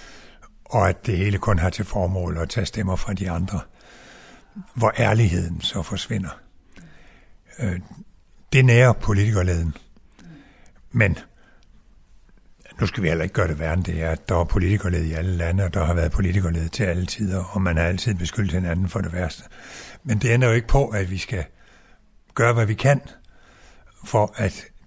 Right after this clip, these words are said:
de folkevalgte er troværdige. Tør være troværdige,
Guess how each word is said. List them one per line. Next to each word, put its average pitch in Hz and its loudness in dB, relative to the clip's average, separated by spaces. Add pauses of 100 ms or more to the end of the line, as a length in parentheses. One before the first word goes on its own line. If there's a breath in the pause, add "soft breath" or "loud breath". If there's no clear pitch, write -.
de 101 -4
folkevalgte 90 -2 (1200 soft breath)
er 101 2
troværdige. - 0 (1500 soft breath)
Tør 156 6
være 98 2
troværdige, 85 -6